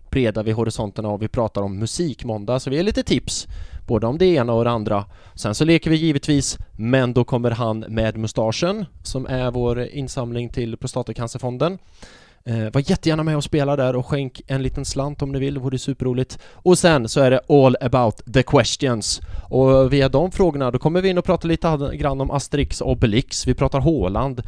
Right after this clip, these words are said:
vi tippar slutplacering. Eh, Anders Jansson berättar om när han träffar Anders, eh, när han ber-, träffar Janne Andersson, så heter han. Och Janne Andersson ger sitt bästa coachingtips, som Anders nu berättar vidare. Det vill ni inte missa!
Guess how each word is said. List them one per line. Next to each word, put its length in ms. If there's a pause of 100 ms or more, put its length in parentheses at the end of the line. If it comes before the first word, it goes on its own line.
(160)
vi 120
tippar 280
slutplacering. 1040 (340)
Eh, 320
Anders 300
Jansson 360
berättar 360
om 160
när 60
han 100
träffar 280
Anders, 400 (240)
eh, 100
när 320
han 100
ber-, 240
träffar 480
Janne 260
Andersson, 640
så 100
heter 200
han. 160 (1000)
Och 300
Janne 220
Andersson 580
ger 280
sitt 240
bästa 320
coachingtips, 1040 (560)
som 320
Anders 360
nu 140
berättar 320
vidare. 300
Det 140
vill 100
ni 60
inte 240
missa! 380